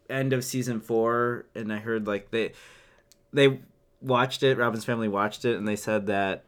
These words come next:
it doesn't really end well with season five, so they, like, end at season four, so I've not watched season five, but I just, that show is, like, very nerdy, and, like, that just speaks to me.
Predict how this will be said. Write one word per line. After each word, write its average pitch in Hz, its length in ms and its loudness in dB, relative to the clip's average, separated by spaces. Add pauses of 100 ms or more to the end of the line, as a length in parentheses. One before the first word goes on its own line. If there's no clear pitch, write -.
(280)
it 107 160 -2
doesn't 107 300 -2
really 104 220 -2
end 104 220 -4
well 110 300 2
with 107 180 -6
season 101 280 -8
five, 101 420 0
so 107 100 -6
they, 98 120 0
like, 98 260 -6 (160)
end 165 200 2
at 143 100 2
season 139 300 0
four, 139 220 4
so 101 140 -4
I've 98 80 -2
not 120 220 4
watched 127 160 0
season 107 260 -2
five, 95 460 2 (480)
but 104 260 -2 (180)
I 123 180 -2
just, 127 300 -2 (120)
that 123 180 -2
show 139 480 6 (540)
is, 120 200 2
like, 110 200 0
very 139 340 6
nerdy, 123 360 2
and, 104 100 -2
like, 104 160 -6
that 110 260 -4
just 120 240 -4
speaks - 380 0
to 107 100 -6
me. 87 300 -6